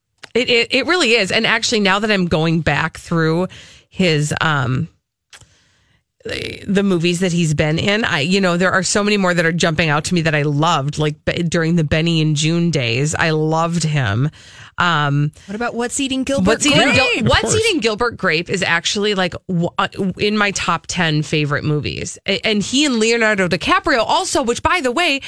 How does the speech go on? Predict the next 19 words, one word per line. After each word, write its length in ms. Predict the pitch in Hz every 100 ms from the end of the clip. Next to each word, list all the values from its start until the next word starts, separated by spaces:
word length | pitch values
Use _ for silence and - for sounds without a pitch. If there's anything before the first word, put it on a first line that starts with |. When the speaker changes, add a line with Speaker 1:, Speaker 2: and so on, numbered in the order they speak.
| - - -
Speaker 1:
that's 260 | 277 311 -
another 380 | 330 330 403 349
thing. 260 | - 170
Like, 200 | 175 196
Leonardo 640 | 214 233 294 370 403 339 269
DiCaprio 600 | 220 - 294 285 220 175
back 240 | 202 240
in 100 | 240
the 80 | 175
day, 240 | 165 240 285
day, 320 | 196 147 147 - - - _ -
th-, 440 | 202 170 - 208
he 160 | - 359
was 200 | 370 -
just 200 | 226 -
a 60 | 202
really 360 | 196 240 285
attractive, 1000 | 170 - - 175 160 175 - 202 202 202 - _ _ _ -
good-looking, 960 | 170 190 202 196 202 196 175 175 175 180